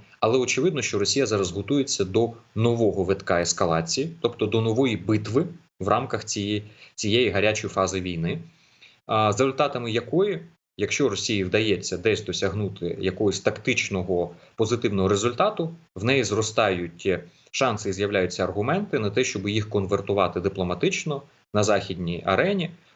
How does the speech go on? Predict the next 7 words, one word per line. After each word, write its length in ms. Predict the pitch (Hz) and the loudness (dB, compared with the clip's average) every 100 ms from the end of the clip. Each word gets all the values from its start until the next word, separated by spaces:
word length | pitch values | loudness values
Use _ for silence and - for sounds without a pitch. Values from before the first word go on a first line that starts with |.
| - | -4
в 180 | 107 113 | 0 0
додатковий, 800 | 104 110 98 - 139 160 131 113 | 2 0 0 -2 0 0 0 -2
скажімо, 380 | - 95 92 | -2 -2 -2
тиск, 460 | 92 156 160 - - _ _ _ | 0 0 0 -2 -12 _ _ _
а, 640 | - 101 98 98 92 90 92 | 0 2 4 4 4 2 2
для 140 | 104 101 | 2 2
У-, 160 | 92 | 0